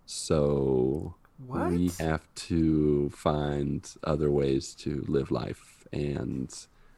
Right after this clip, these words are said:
Speaker 1: we get one last flush for the night, and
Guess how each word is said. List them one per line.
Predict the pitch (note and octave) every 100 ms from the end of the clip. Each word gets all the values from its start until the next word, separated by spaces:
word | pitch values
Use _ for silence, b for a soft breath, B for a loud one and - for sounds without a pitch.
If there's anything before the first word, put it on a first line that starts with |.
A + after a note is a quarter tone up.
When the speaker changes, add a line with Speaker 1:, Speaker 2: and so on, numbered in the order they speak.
| -
Speaker 1:
we | F2
get | E2+ E2 D#2+
one | B2 F#2 F2+ G2+
last | G2 G2 -
flush | - F2
for | - F2
the | D#2+
night, | D#2+ D#2+ - -
and | D2+ D2+ E2 F#2